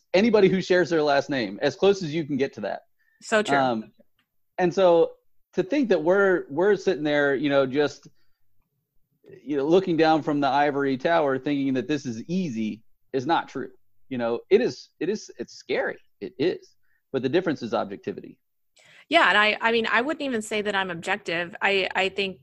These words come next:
Speaker 2: that I, there's a part of me that is very compartmentalized, that's feels every, every emotion that the investor is feeling,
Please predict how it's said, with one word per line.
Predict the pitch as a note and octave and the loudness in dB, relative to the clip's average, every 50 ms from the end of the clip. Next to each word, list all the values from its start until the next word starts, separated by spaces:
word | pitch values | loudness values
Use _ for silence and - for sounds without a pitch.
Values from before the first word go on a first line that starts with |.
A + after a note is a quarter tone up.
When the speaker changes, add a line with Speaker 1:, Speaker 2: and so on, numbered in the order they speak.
| _ | _
Speaker 2:
that | - G3 F3+ F3 - | -2 -2 0 0 -2
I, | - G3+ G3+ F#3 F#3 F#3 F3+ F3+ F3+ F3 - - | 0 0 2 2 2 2 0 -2 -2 -6 -6 -4
there's | G3+ G3 F#3+ | -4 -2 -2
a | G3+ | -4
part | E3+ - - G3 A#3 D4+ | -8 0 2 2 2 2
of | D4 | 0
me | G#3+ G3+ G3+ | -2 -4 -4
that | F#3+ F#3+ F3 | -4 -2 -2
is | G3 G3+ G3+ G3+ - - | -2 -2 -4 -6 -12 -10
very | - G3+ G3+ G#3 G#3 G#3 - - - - - | -6 -4 -2 -2 -2 -2 -4 -6 -10 -14 -8
compartmentalized, | G#3 G3+ G3+ - A#3 A#3+ - G#3 A3 B3 A#3+ F#3 F3 F3 E3+ F3 - | -8 -6 -2 0 0 0 0 -2 -2 -2 0 0 0 0 0 -2 -4
that's | - E3+ D#3+ - - - - - _ _ _ _ _ _ _ _ _ _ _ _ - | -8 -8 -8 -8 -14 -18 -20 -20 _ _ _ _ _ _ _ _ _ _ _ _ -2
feels | G3+ A3+ A3+ A3 A3 G#3+ - - - _ _ _ _ - | 0 2 2 2 0 -4 -8 -14 -20 _ _ _ _ 0
every, | G#3+ A3 A3 A3+ A#3+ A#3+ A#3 G#3+ G#3+ - _ _ _ _ | 0 0 2 0 0 0 -2 -4 -6 -10 _ _ _ _
every | G3+ G#3+ G#3 A#3+ A#3+ A#3 | -4 -2 -2 -2 -2 -2
emotion | A3+ A3 G3+ A3 A3+ - - F3+ F3+ F#3 F#3 F3+ | -2 0 -2 -2 -2 -2 -4 -4 -4 -4 -6 -8
that | - F#3+ - - | -10 -10 -8 -6
the | F3+ F3+ | -8 -8
investor | F3+ F3+ G#3 C4 D4 - - A#3 G3+ | -4 -2 -2 -2 -2 -2 -4 -4 -4
is | F#3+ F#3+ - | -4 -6 -6
feeling, | - F#3 F3 F3 F3 F3 E3+ E3+ E3+ E3+ F3+ | -8 -6 -6 -6 -6 -8 -8 -8 -10 -12 -14